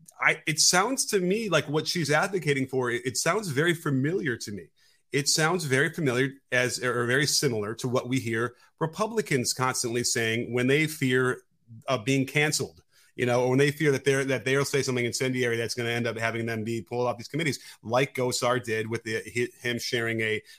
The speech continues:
violent, uh, you know, uh, uh, meme or, or a cartoon, uh, that wanted A O C to be harmed, and Marjorie Taylor Greene saying things that were really incendiary.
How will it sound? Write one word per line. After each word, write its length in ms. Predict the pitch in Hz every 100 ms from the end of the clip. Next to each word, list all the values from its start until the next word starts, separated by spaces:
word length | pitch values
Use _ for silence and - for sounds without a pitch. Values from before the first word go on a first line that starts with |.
| -
violent, 520 | 107 123 127 123 120 -
uh, 320 | 117 110 110 110
you 100 | 117
know, 220 | 107 101
uh, 300 | 104 104 98 87 _ 104 107 117
uh, 120 | 110
meme 340 | 104 127 135 120
or, 80 | 113
or 360 | 110 107 104
a 40 | 104
cartoon, 500 | - 113 135 131 127 - - -
uh, 300 | - 117 117
that 180 | 113 120
wanted 240 | 123 123 117
A 160 | 123
O 60 | 117
C 180 | - 120
to 80 |
be 100 | 107
harmed, 320 | 110 147 147 127
and 120 | 117
Marjorie 180 | 120 110
Taylor 220 | 127 113
Greene 280 | - 147 139
saying 260 | - 127
things 200 | 123 123
that 80 | 117
were 80 | 110
really 240 | 143 143
incendiary. 460 | 123 117 113 110